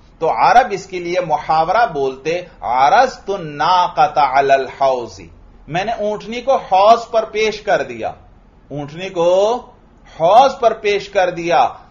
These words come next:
तो यहां पर भी साहिब हिदाया उसी मुहावरे के अंदाज में फरमा रहे हैं, जैसे वहां अरब क्या कहते थे, "अरज़तु नाक़ता अलल हौज़ी", मैंने ऊंटनी को तालाब पर पेश किया।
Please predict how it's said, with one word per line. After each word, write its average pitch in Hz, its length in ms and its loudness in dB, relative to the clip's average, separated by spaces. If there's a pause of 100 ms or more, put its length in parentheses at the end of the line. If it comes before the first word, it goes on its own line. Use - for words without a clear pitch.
(220)
तो 196 60 0
यहां 196 380 0
पर 233 200 -4
भी 196 120 -6
साहिब 208 340 -4
हिदाया 180 440 2
उसी 226 280 -8
मुहावरे 240 640 0
के 269 140 -4
अंदाज 175 420 0
में 160 140 -8
फरमा 139 420 -2
रहे 120 260 -4
हैं, 104 180 -16 (200)
जैसे 170 280 -2
वहां 190 400 0
अरब 202 100 2
क्या 208 200 -4
कहते 202 320 -4
थे, 156 100 -4
"अरज़तु 180 520 0
नाक़ता 196 680 -2
अलल 214 240 2 (120)
हौज़ी", 147 300 0
मैंने 180 360 -8
ऊंटनी 190 280 -12
को 208 120 -6
तालाब 202 540 0
पर 196 120 2
पेश 156 320 -8
किया। 151 420 -2